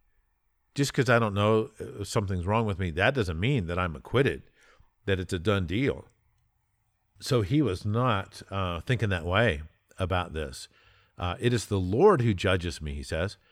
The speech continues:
"Therefore, do not pronounce judgment before the time, before the Lord comes, who will bring to light the things now hidden in darkness and will disclose the purposes of the heart. Then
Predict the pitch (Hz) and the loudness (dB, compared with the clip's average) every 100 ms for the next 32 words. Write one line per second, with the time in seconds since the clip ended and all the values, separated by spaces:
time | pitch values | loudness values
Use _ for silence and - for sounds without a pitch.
0 | _ _ _ - 131 170 - 117 98 92 | _ _ _ -2 2 2 2 0 0 0
1 | 123 160 139 131 151 123 113 110 117 - | 0 2 4 2 0 0 2 2 -2 -6
2 | 104 87 - 95 95 117 110 - 76 69 | -2 -2 -2 -6 -4 -4 -4 -4 -6 -6
3 | 67 82 95 - 120 139 90 - - _ | -10 -4 -4 2 2 4 0 -4 -18 _
4 | _ _ _ _ - 101 95 104 95 95 | _ _ _ _ -4 -4 0 0 2 2
5 | 107 98 101 123 - 85 76 101 147 - | 2 2 0 -2 -4 -4 -2 -6 -8 -14
6 | _ _ _ _ _ - 131 123 113 80 | _ _ _ _ _ 0 2 4 2 2
7 | 107 143 165 175 165 110 101 - 113 107 | 2 2 0 0 2 4 4 0 -2 0
8 | 104 92 95 101 101 92 104 123 143 113 | 0 0 0 0 0 0 0 2 2 2
9 | 87 76 87 113 - - - - 95 101 | 2 -2 -4 -4 -6 -20 -12 -4 0 0
10 | 87 87 - 107 113 120 - - 104 95 | 0 -6 0 4 4 4 -2 0 0 0
11 | 95 113 98 80 78 92 92 131 143 78 | -4 -2 0 -2 0 -2 2 2 2 0
12 | - - - - - - 76 82 131 170 | -12 -20 -20 -20 -20 -16 -12 0 4 6
13 | 113 117 156 | 6 2 0